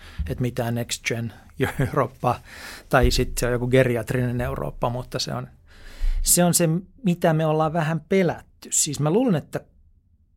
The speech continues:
joissakin piireissä, ja joita varmaan on aika paljon tän podcastin kuulijoissa, on sellaista niinku hiljaista periksi antamisen tunnelmaa tän Euroopan suhteen,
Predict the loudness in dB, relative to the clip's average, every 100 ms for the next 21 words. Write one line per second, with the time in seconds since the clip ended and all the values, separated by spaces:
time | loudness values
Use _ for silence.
0 | _ -20 _ _ _ _ _ _ 4 6
1 | 6 0 -4 -4 0 2 0 -4 -4 -2
2 | -2 -4 -12 -10 -8 -6 -4 0 0 0
3 | -2 -4 -4 -4 -6 -6 -6 -6 -8 -10
4 | -8 -10 -8 -12 -8 -10 -10 -2 2 2
5 | 0 -4 -6 -2 -2 -2 -6 -2 -2 -4
6 | -4 -2 -4 -4 -8 -6 -10 -8 0 2
7 | 4 2 2 -2 -6 -6 -6 -6 -10 -10
8 | -2 0 2 -2 -2 -2 -4 -10 -10 -10
9 | -8 -8 -6 -4 -2 -2 -4 -6 -6 -8
10 | -6 -6 -2 0 0 -2 -6 -6 -4 -4
11 | -10 -14 -10 -10